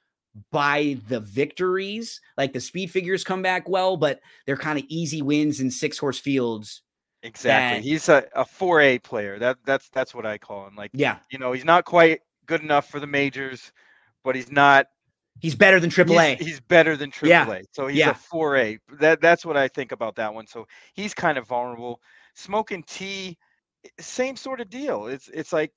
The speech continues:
Speaker 2: you know, there's not much to bite into here because the, the horse kinda runs well, wins occasionally,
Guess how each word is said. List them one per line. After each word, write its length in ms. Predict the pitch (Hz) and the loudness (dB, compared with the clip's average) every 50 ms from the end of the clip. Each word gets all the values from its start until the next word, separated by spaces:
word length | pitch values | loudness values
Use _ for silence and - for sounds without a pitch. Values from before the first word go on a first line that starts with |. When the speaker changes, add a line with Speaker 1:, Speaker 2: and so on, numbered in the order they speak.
| _ _ _ | _ _ _
Speaker 2:
you 100 | 175 175 | -20 -16
know, 240 | 147 127 127 127 120 _ _ _ _ _ _ _ | -14 -14 -14 -14 -16 _ _ _ _ _ _ _
there's 280 | 160 180 170 156 151 151 151 | -10 -10 -10 -10 -14 _ _
not 260 | 175 214 240 - _ | 0 0 0 0 _
much 380 | 151 156 175 190 190 - - - | -6 -2 -2 -2 -2 -2 -8 -8
to 100 | - 143 | -8 -8
bite 300 | 117 - 151 147 139 143 | 2 4 6 6 6 4
into 480 | 143 143 _ - _ _ - 123 113 95 | -2 -6 _ -20 _ _ -20 -20 -18 -14
here 200 | 113 107 107 101 | -14 -14 -14 -14
because 360 | 113 - - 123 113 107 110 | -18 -18 -16 -16 -16 -16 _
the, 120 | 120 120 - _ _ | -20 -20 -20 _ _
the 80 | 131 131 | -18 -16
horse 300 | 135 165 156 147 - - | -14 -14 -14 -14 -14 -14
kinda 400 | - - 156 151 147 135 131 _ _ _ _ _ _ _ _ _ _ _ _ _ _ _ _ | -6 -6 -4 -4 -2 -4 -6 _ _ _ _ _ _ _ _ _ _ _ _ _ _ _ _
runs 300 | 135 185 240 269 240 220 | 0 0 0 0 -2 -4
well, 520 | 196 214 233 226 196 180 170 160 160 156 _ _ _ _ _ _ _ _ _ | 2 8 8 10 10 10 8 6 4 0 _ _ _ _ _ _ _ _ _
wins 320 | _ 123 170 208 220 185 185 | _ -8 -8 -8 -4 -4 -4
occasionally, 800 | 175 - - 190 185 180 165 185 190 196 202 202 202 208 196 | -2 2 6 6 6 6 4 -2 -6 -4 -4 -4 -6 -8 -12